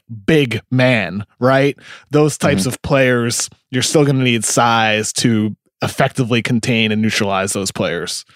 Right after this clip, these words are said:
Speaker 2: All right, so do you think the Rockets have, we kept on saying they inevitably will go on some type of a run. They're not nearly as bad as how they have performed.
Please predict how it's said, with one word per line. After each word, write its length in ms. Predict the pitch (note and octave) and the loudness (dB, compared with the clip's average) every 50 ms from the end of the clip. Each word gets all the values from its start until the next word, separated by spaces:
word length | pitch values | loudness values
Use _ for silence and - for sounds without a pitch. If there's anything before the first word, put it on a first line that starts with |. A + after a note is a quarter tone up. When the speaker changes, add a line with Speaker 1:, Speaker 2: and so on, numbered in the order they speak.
| _ _ _ _ _ _ _ _ _ - _ - | _ _ _ _ _ _ _ _ _ -12 _ 0
Speaker 2:
All 80 | D#3+ | 2
right, 160 | D#3+ D3+ C#3+ - | 4 4 4 4
so 100 | - D#3 | 2 2
do 140 | C#3 C#3+ | 4 4
you 80 | F3+ F#3 | 4 4
think 240 | - - A#3 B3 G#3 | 4 4 2 2 4
the 120 | B3+ A3+ | 4 4
Rockets 680 | F#3+ F#3 F3+ F3+ F3 E3+ - - D#3 D3 C3 - - - | 4 4 4 4 2 2 2 2 2 2 2 0 -2 0
have, 320 | D3+ C#3+ C#3 C3+ B2+ A2 - - - - _ _ - | 2 4 4 4 2 0 -4 -10 -20 -20 _ _ -4
we 200 | F3+ F#3 G3 F3+ | -2 0 0 0
kept 260 | - A#3+ C#4 - - | 0 0 0 2 2
on 220 | A3 F#3 D#3+ C3+ A#2 | 2 2 2 0 0
saying 580 | - - D#3+ D3+ C#3+ B2 G#2 F#2 F2 F2+ F2+ - _ _ _ _ _ _ | 2 2 4 4 4 2 2 0 -2 -4 -6 -10 _ _ _ _ _ _
they 140 | - E3 D#3+ | 2 2 4
inevitably 500 | D#3 F3+ F#3+ F3+ D#3+ D3 C3+ A#2 B2 A#2 | 4 4 4 2 2 0 2 2 2 0
will 160 | G#2+ G#2 G2+ | 2 0 0
go 180 | F#2+ F#2+ A#2+ A2+ | 0 0 2 2
on 160 | G#2+ G2 F#2 | 2 0 0
some 240 | - - A#2+ G#2+ F#2+ | 0 0 0 0 0
type 280 | - A2 G#2 F#2+ D#2+ - | 2 0 0 0 -2 -4
of 120 | F2 D#2+ | -6 -4
a 80 | F2+ D#2+ | -6 -6
run. 540 | D2+ D#2 F2+ G2 F2+ D2+ A#1+ G1+ G#1 - - - | -6 -4 -2 0 0 -2 -4 -8 -14 -18 -4 0
They're 160 | B2+ B2+ B2+ | 2 4 4
not 340 | B2 C3 D3 D3 C3 - - | 4 4 4 2 2 0 0
nearly 640 | A2 A2+ A#2 B2+ D3+ E3+ E3 D#3+ D3 C3 A#2 G#2 | 0 2 2 4 4 4 4 4 2 2 2 2
as 140 | G2+ G2 F2+ | 0 0 -2
bad 580 | - _ - G#2+ G#2 G#2 F#2+ D#2+ D2+ D2+ D#2+ - - - _ _ _ - | -4 _ 0 2 2 2 2 2 0 -2 -4 -8 -18 -20 _ _ _ 0
as 160 | - C3 A#2+ | 2 2 2
how 180 | F#2+ - C#3 C#3 | 2 2 2 2
they 140 | A2+ A#2+ A2 | 2 2 0
have 320 | - A#2 A#2 A2 - _ | 0 0 0 0 -2 _
performed. 800 | - - G#2+ F#2 - - - A#2+ G#2 F2+ C#2 G#1 G1+ - - - | -6 -6 -6 -6 -6 -4 -2 0 0 0 -2 -6 -12 -20 -20 -20